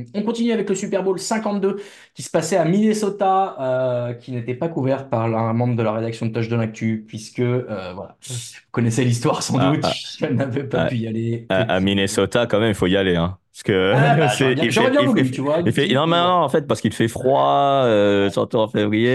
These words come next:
Speaker 2: euh,
Speaker 1: Non,
Speaker 2: ah,
Speaker 1: mais
Speaker 2: c'est
Speaker 1: le
Speaker 2: pas,
Speaker 1: stade,
Speaker 2: c'est pas,
Speaker 1: le
Speaker 2: c'est
Speaker 1: stade, euh, a l'air fabuleux en plus.
Speaker 2: Ouais, le, le, le stade des Vikings a l'air d'être les, un des
Speaker 1: Bon,
Speaker 2: meilleurs
Speaker 1: ce
Speaker 2: de la
Speaker 1: match,
Speaker 2: N F L.
Speaker 1: euh, ce match entre les Eagles et les, et les Patriots, on retient tous le Philly Special, forcément.
Speaker 2: Ouais, le Philly Special, énorme jeu, hein, Nick Foles.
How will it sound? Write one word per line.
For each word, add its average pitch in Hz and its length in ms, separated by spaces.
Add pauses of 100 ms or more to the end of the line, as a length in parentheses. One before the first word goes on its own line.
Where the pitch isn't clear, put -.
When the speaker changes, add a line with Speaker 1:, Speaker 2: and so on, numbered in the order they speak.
(120)
Speaker 2:
euh, 95 400 (960)
Speaker 1:
Non, 110 100
Speaker 2:
ah, - 20
Speaker 1:
mais 113 80
Speaker 2:
c'est - 20
Speaker 1:
le 117 60
Speaker 2:
pas, 127 140
Speaker 1:
stade, 120 120
Speaker 2:
c'est - 0
pas, 135 120
Speaker 1:
le 117 100
Speaker 2:
c'est - 20
Speaker 1:
stade, 117 280
euh, 101 260
a - 20
l'air 101 140
fabuleux 95 440
en 82 100
plus. - 180
Speaker 2:
Ouais, 98 340
le, 85 220
le, 82 180
le 82 180
stade 87 320
des 85 300
Vikings 85 420
a 85 80
l'air 85 260
d'être 82 200
les, 82 200 (260)
un 87 120
des 87 100
Speaker 1:
Bon, - 0
Speaker 2:
meilleurs 98 200
Speaker 1:
ce - 0
Speaker 2:
de 165 80
la 185 60
Speaker 1:
match, 180 220
Speaker 2:
N 139 100
F 135 40
L. - 0
Speaker 1:
euh, 127 440
ce 120 140
match 180 180
entre 156 200
les 143 120
Eagles 147 260
et 131 40
les, 127 80 (200)
et 127 40
les 117 240
Patriots, 143 320 (200)
on 120 60
retient 110 260
tous 120 240
le 101 300
Philly 113 240
Special, 139 400
forcément. 135 560
Speaker 2:
Ouais, 87 440
le 85 80
Philly 87 240
Special, 90 560
énorme 104 600
jeu, 98 340
hein, 92 140
Nick 90 180
Foles. 107 300